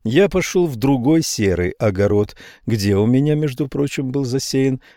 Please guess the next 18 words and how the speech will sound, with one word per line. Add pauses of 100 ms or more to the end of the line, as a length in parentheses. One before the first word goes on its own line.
небольшой
участок
льну. (420)
Лён
этот
был
посеян
раньше
полевого, (280)
хорошо
взошёл (280)
и
уже
поднялся
на
вершок
от
земли.